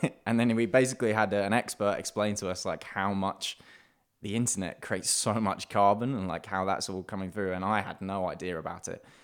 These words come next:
And then we were like, "Well, the fact we need to do something about this as well. Like, we should bring awareness to it." So it was using my platform to kind of bring the awareness of that and then also bringing a solution as well, where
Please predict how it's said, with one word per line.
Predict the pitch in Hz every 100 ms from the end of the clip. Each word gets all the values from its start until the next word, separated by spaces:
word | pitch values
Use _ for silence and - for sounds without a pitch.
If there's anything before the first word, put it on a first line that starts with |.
| - -
And | 95
then |
we | 98
were |
like, | 98 92
"Well, | 101
the | 101
fact | - 87 -
we | 110
need | 113
to | -
do | 98
something | 107 113 90
about | 95 104
this | 151 -
as | 95
well. | 127 117
Like, | 92 95
we | 104 92
should | 101
bring | 110 98
awareness | 98 123 120 95
to | -
it." | 117 -
So | 98 92 90 - -
it |
was | 98 95
using | 113 104 101
my | 95
platform | - 101 - 98 92
to | -
kind | 101
of | 92 90 - - _ _ -
bring | 120 110
the |
awareness | 98 120 123 110 -
of | 92
that | 98 -
and | 95
then | 98
also | 92 92
bringing | 101 95 90
a | 90
solution | - 101 95 -
as | 87 87
well, | 92 90
where | 80 73